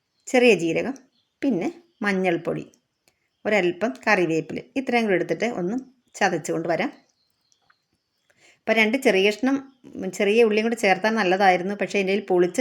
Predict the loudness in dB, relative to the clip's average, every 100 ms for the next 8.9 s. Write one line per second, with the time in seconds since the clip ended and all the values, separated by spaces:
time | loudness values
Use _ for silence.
0 | 0 2 2 2 0 2 2 2 -2 -4
1 | -6 -6 -6 -6 -6 -2 -2 0 -2 0
2 | -2 0 0 0 0 -2 -2 -2 -4 -4
3 | -4 -6 -12 -20 _ _ -4 2 2 2
4 | 4 4 4 0 -2 -2 -2 0 4 2
5 | 2 -4 -6 -6 -4 -2 -2 -4 -2 -2
6 | 0 0 0 -2 0 -2 -2 -2 -2 0
7 | 0 -2 -6 _ _ _ _ _ -2 0
8 | 2 0 0 0 2 0 0 -4 -4